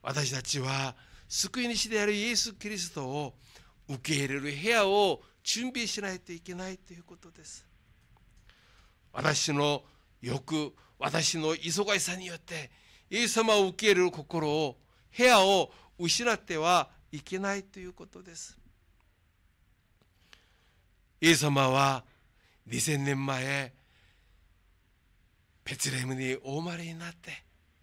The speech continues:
貝羽桶で寝ます。そのイエス様を私たちは今どのように受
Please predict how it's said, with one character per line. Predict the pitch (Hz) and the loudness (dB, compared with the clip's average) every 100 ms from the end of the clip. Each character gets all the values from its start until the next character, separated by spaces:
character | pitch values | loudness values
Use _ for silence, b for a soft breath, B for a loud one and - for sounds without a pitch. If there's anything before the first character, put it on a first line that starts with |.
| _ | _
貝 | - 185 214 | 0 2 4
羽 | 220 202 | 2 -2
桶 | 196 202 | -4 -10
で | 190 185 165 _ - | -10 -14 -16 _ -16
寝 | 151 | -14
ま | 170 | -14
す。 | 170 - - _ _ _ _ _ _ _ b b b b b | -16 -18 -20 _ _ _ _ _ _ _ b b b b b
そ | - 269 | 4 8
の | 247 | 8
イ | 226 | 8
エ | 226 | 6
ス | 202 | 2
様 | 175 170 | -2 -6
を | 165 - _ b b b b - | -8 -14 _ b b b b 0
私 | 143 160 | 4 4
た | 147 143 | 4 0
ち | 156 | 2
は | 143 143 139 b b b - | 4 4 4 b b b 0
今 | 151 139 135 131 | 4 4 4 0
ど | 147 160 | -2 2
の | 208 | 4
よ | 202 | 4
う | |
に | 196 196 | 4 0
受 | 190 | -2